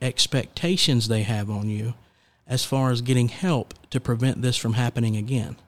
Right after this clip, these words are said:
Then do it. Do what you need to do to stop the hurt. I heard a friend say the other day, that to get out of a hole, the first thing you have to do is put down the shovel and stop digging. I think that's extremely wise.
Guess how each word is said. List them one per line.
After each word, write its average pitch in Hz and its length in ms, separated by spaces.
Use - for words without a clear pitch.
Then 127 280
do 139 200
it. - 280
Do 135 220
what 151 280
you 170 100
need 160 260
to 151 80
do 120 560
to 131 100
stop 113 380
the 117 100
hurt. 117 400
I 123 80
heard 147 180
a 139 60
friend 156 360
say 123 260
the 107 180
other 113 240
day, 104 380
that 131 140
to 135 80
get 147 200
out 165 180
of 135 80
a 127 60
hole, 113 460
the 117 120
first - 360
thing 135 180
you 127 80
have 131 220
to 120 80
do 120 320
is 110 120
put - 240
down 123 240
the 107 60
shovel 113 520
and 117 140
stop 107 320
digging. 107 360
I 117 80
think 117 240
that's 113 200
extremely 110 500
wise. 101 500